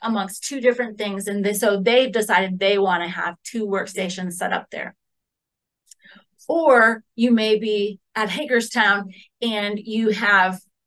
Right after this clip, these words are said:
uh, one computer workstation that multiple people use,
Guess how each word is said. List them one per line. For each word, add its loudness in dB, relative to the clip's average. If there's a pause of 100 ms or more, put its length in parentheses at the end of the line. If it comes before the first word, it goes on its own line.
(420)
uh, 4 (1400)
one 0 (640)
computer 0
workstation -4 (460)
that 0
multiple 2
people -2
use, -4